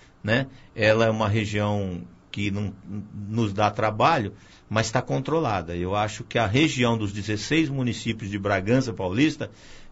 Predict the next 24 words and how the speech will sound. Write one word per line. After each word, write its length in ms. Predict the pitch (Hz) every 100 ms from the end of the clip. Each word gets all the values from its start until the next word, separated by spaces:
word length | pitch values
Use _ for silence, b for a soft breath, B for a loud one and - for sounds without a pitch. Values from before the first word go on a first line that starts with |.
| -
tem, 400 | 139 139 165 190 -
assim, 300 | 120 - 110
uma 160 | 113
polícia 440 | 120 135 143 170 170
civil, 380 | - 127 113 113
uma 160 | 110
polícia 400 | 110 123 156 165
militar 500 | 156 131 127 113 104
e 80 | 107
as 140 | 113
guardas 420 | 104 127 151 143 110
municipais 720 | 110 110 - - 139 143 - b b -
trabalhando 640 | 143 156 151 156 175 190
bem 580 | 156 123 123 123 110 90 b b -
e 80 |
trabalhando 540 | 117 139 139 143 139 135
em 100 | 147
conjunto. 560 | 139 147 107 87 82
Eu, 240 | 95 104 110
eu 100 | 117
prego 380 | 110 131 151 143
sempre 440 | - 156 214 214
essa 200 | 147 -
união, 560 | 120 113 101 98 135